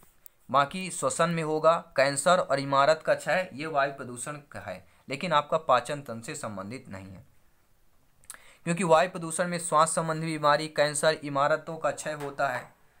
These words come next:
और पाचन तंत्र से संबंधित रोग खाद्य पदार्थों से होता है। ठीक है, और आप लोग देखते होंगे श्वास जो संबंधित रोग जैसे फेफड़े को, को हानि होना, इसमें होने वाले रोग दमा हो गया,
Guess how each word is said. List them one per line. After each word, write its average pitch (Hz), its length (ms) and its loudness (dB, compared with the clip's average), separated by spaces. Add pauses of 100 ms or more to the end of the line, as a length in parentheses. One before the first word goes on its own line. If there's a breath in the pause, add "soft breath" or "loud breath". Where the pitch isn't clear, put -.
(1040 soft breath)
और 143 240 2
पाचन 175 360 4
तंत्र 185 220 0
से 180 100 -2
संबंधित 170 500 0
रोग 175 220 -2
खाद्य 160 260 2
पदार्थों 143 400 0
से 117 140 -10
होता 101 340 -14
है। 98 160 -20 (880)
ठीक 147 160 -2
है, 208 280 2 (280)
और 127 180 8
आप 165 200 4
लोग 165 140 -6
देखते 151 280 -8
होंगे 151 360 -6
श्वास 170 460 4
जो 170 200 -4
संबंधित 151 720 -2 (240)
रोग 143 220 -4
जैसे 147 280 -4
फेफड़े 151 440 -6
को, 151 160 -8 (220)
को 147 120 -4
हानि 143 260 2
होना, 127 400 -4 (460 soft breath)
इसमें 156 220 -6
होने 147 280 0
वाले 139 280 4
रोग 139 260 -6
दमा 143 260 6
हो 135 200 0
गया, 123 300 -2